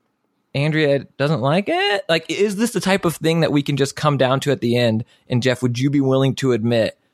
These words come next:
V R, not for everyone? Or is this for everyone? And you are gonna be the guy that comes down with the Ten Commandments of V R <laughs> from the mountain.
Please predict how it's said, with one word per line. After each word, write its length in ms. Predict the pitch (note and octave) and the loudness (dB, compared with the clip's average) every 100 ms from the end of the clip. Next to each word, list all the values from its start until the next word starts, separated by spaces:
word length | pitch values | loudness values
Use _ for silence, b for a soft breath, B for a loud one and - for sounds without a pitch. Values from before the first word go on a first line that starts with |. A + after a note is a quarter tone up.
| _ | _
V 240 | A#2 B2 B2 | -4 0 2
R, 380 | A2+ F#2 E2 - _ _ - | 2 2 -2 -12 _ _ -4
not 260 | F#2+ G2+ | 0 0
for 180 | - B2 | 0 0
everyone? 640 | A#2+ C3+ F#3 G#3+ C#4 E4+ - | 0 2 0 0 0 -2 -4
Or 300 | D3 D3 - | 0 0 -2
is 300 | - F3 D3 | -2 -2 0
this 420 | C3+ C#3+ C#3 - - _ _ _ | 0 0 0 -6 -16 _ _ _
for 340 | - C#3+ C#3 | -4 0 2
everyone? 560 | A#2+ A2 A2 G#2+ G2+ G2 | 2 2 2 4 2 0
And 180 | A#2 B2 | -2 0
you 80 | C3 | 0
are 100 | B2 | 0
gonna 220 | B2 A2+ | 0 0
be 120 | A#2 | 0
the 120 | G#2+ | 0
guy 260 | G#2 G#2 G2+ | 0 2 2
that 140 | G2 | 0
comes 240 | - A#2+ G2+ | -2 -2 0
down 400 | A2+ G#2+ G#2 G2+ b b b G#2 | 2 2 2 -2 b b b -2
with 180 | A2 | 0
the 80 | A2 | 0
Ten 300 | F#2 A#2 A2+ | -4 -2 -2
Commandments 640 | - A2 G#2+ G#2 G#2 G2 | -2 0 2 2 0 -2
of 200 | - G#2+ | -2 -2
V 200 | F#2 G2+ | 0 2
R 340 | F#2+ F#2 F2+ F2 | 2 2 2 -2
<laughs> 560 | - E3+ - D#3+ E3 | 0 -2 0 0 0
from 240 | - C3+ C3 | 0 0 2
the 60 | |
mountain. 460 | B2 A2 G2 - G2 | 2 2 0 -2 -6